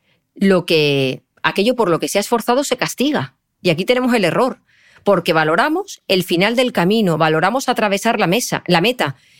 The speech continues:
y no valoramos el camino que vamos construyendo. No valoramos los valores con los que vamos trabajando, sino si al final consigo el éxito o no. No,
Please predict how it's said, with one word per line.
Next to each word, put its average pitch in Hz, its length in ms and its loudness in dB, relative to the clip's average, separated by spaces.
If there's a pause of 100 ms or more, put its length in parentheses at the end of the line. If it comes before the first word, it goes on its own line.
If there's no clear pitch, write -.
(140)
y 214 140 2
no 214 180 4
valoramos 269 720 0 (140)
el 185 220 0
camino 170 360 2
que 208 120 -2
vamos 226 200 0
construyendo. 233 840 -2 (400)
No 196 200 2
valoramos 247 500 2
los 226 160 2
valores 175 380 0
con 220 140 0
los 202 100 -2
que 202 100 -2
vamos 214 220 0
trabajando, 214 640 0 (300)
sino 190 260 2
si - 80 -2
al 165 120 2
final 226 280 0
consigo 240 400 0
el 269 80 2
éxito 277 380 -2
o 160 40 2
no. 165 280 0 (200)
No, 160 320 0